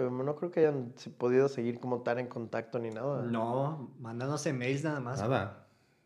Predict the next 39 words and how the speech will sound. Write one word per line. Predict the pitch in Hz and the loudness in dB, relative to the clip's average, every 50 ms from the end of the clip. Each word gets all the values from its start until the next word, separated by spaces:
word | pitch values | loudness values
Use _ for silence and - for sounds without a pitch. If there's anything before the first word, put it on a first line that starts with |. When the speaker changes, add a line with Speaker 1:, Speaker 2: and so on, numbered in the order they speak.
| _ - - - - | _ -20 -20 -20 -16
Speaker 1:
Justo, | - - 170 | 2 8 10
Speaker 3:
Facebook, | - 127 120 - 135 | 10 12 12 12 12
Speaker 1:
mandándose | 147 147 147 160 175 180 - - | 12 12 10 8 8 6 4 4
mails, | 165 139 131 131 151 170 120 | 4 6 6 6 6 6 8
Speaker 3:
no | |
Speaker 1:
no | 120 | 8
Speaker 3:
existía | 123 - 127 127 120 131 131 123 | 8 10 8 8 10 12 10 10
Speaker 1:
existía | 123 - 117 110 | 12 12 12 12
Speaker 3:
Facebook. | 117 127 135 | 12 12 12
Speaker 1:
Facebook. | 139 135 151 165 131 135 139 143 147 143 139 - - - - - - - - | 12 10 10 10 10 12 12 12 12 10 8 0 -6 -8 -12 -16 -18 -2 2
No. | 135 139 143 143 - - | 4 4 4 2 -4 0
Speaker 3:
Fue | - 127 123 | 2 2 10
Speaker 1:
Para | - 156 147 143 143 143 143 147 | 12 12 12 12 12 12 12 12
Speaker 3:
tener | 143 143 | 12 10
correo | - 160 156 139 131 | 10 10 10 12 12
era | 160 | 12
Speaker 1:
cuando | 147 147 151 | 12 12 12
Speaker 3:
bien | 147 143 | 12 12
Speaker 1:
quieran | 139 165 185 196 | 12 12 12 12
Speaker 3:
raro. | - - | 12 12
Speaker 1:
saber | - 165 151 156 160 160 160 - - - - - - _ _ | 10 8 10 12 10 10 8 2 -4 -18 -20 -20 -20 _ _
cuál | - 147 143 143 143 | 6 8 10 10 10
fue | 139 - 156 151 | 8 8 8 8
el | 147 143 135 | 8 6 6
arranque | 123 117 110 123 123 127 123 143 | 4 6 4 4 2 4 2 2
de | 135 | 2
Facebook | 120 - 131 127 123 131 131 127 | 4 2 2 2 2 0 -2 -2
y | 127 123 | -2 -2
cuándo | 123 123 127 135 | -2 0 0 0
existía, | 127 - 131 117 - 147 151 185 254 - - - - - - - _ _ _ - 131 | -2 -2 -12 -2 4 6 6 6 4 0 -8 -18 -20 -20 -20 -20 _ _ _ -16 0
pueden | - 135 127 131 127 127 | 2 4 6 6 4 6
ver, | 127 131 123 | 4 4 4
escuchar | - 127 - - 123 - 131 | 4 0 0 -4 -2 -2 0
nuestro | 123 127 123 - 123 | 0 0 -2 0 0
capítulo | 120 123 123 135 135 | 0 0 0 0 0
sobre | 131 - 117 113 110 | 0 2 2 2 2
The | 113 110 | 0 0
Social | - 127 120 - - 120 | 0 -2 -2 0 -2 0
Network. | 120 123 120 143 185 233 - - | 0 0 2 2 0 0 0 -8